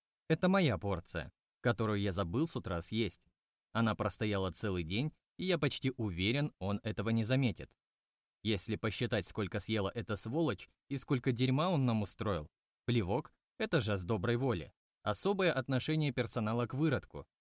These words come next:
Достаю десерт и взбитые сливки, чтобы полить все сверху еще раз. «Тер,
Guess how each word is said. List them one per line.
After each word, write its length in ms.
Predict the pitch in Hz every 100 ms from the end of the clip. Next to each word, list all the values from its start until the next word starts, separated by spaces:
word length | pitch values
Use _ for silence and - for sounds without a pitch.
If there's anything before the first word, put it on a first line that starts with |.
| _ _ _ _ _ _ -
Достаю 440 | 117 - 107 90
десерт 500 | 80 80 - 170 180
и 60 | 165
взбитые 420 | 139 147 156 160
сливки, 520 | - 180 123 - 73 - _ _
чтобы 320 | - 127 107
полить 280 | 104 107 95
все 200 | - 95
сверху 440 | - 92 127 -
еще 400 | 170 110 - 90
раз. 360 | 85 92 78 - _ _ _ _ _ _ _ _ _ -
«Тер, 240 | 220 135